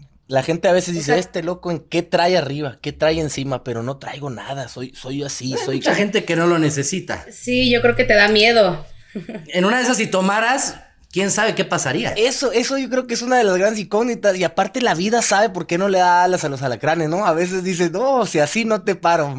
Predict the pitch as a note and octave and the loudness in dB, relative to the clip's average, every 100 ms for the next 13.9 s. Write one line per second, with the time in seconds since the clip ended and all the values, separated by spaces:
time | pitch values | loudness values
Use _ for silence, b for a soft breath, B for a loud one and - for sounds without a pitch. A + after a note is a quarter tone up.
0 | A#2+ A2 E3 F#3 G3 F3+ C#3+ E3 E3 C3+ | -12 -8 -4 -2 -2 -2 0 -2 0 2
1 | C#3 D3 b b b b b _ G#3 A3 | 2 -2 b b b b b _ -2 0
2 | G#3 G3+ A3+ C4+ B3 - _ G3+ G3+ A#3+ | 0 2 2 2 -2 -10 _ -4 -4 -4
3 | B3 G3 F#3+ A3+ A3 G3 A3+ F#3+ - _ | -4 -2 0 0 2 2 2 -2 -8 _
4 | - F3 F#3 A3 A3+ G3 G#3+ G#3+ D#3 F3+ | -6 -2 0 0 0 0 2 4 4 2
5 | G3 E3+ C#3+ D#3+ F3 D#3+ F#3+ F3 C#3 C3 | 0 -2 0 2 2 0 -4 -8 -8 -6
6 | C3 C#3 E3 D#3 D3 D#3 D#3 D3+ D3+ E3+ | -4 -2 -2 0 -2 -2 -6 -4 -4 -4
7 | D#3 D3 D3+ C#3+ C#3 C#3+ D#3 D3 D3+ D#3+ | -6 -4 -4 -4 -4 -2 -2 -4 -4 -2
8 | D#3+ D3+ D3 D#3+ F3+ - _ _ - - | 0 0 -2 -2 -6 -6 _ _ -20 -20
9 | A#2+ C3 B2+ D3+ C#3+ F#3+ F3+ D#3+ D3 C#3+ | -8 -6 -4 -4 -4 -8 -6 -6 -6 -6
10 | C#3+ C#3 B2+ C3+ E3+ F3 F#3+ F#3 _ _ | -4 -4 -4 -4 -4 -6 -8 -8 _ _
11 | _ _ _ - C3 D#3 G3 G3 D3 D#3+ | _ _ _ -6 -2 -2 -2 -4 -4 0
12 | G3 F3+ - G#3 G#3+ F#3 E3 F#3+ A3+ E3+ | -2 -2 -2 -2 -2 -2 -2 -2 -2 -4
13 | D#3 D#3 D#3+ D3+ C#3+ C#3 B2+ A#2 | -6 -6 -8 -6 -4 -4 -8 -12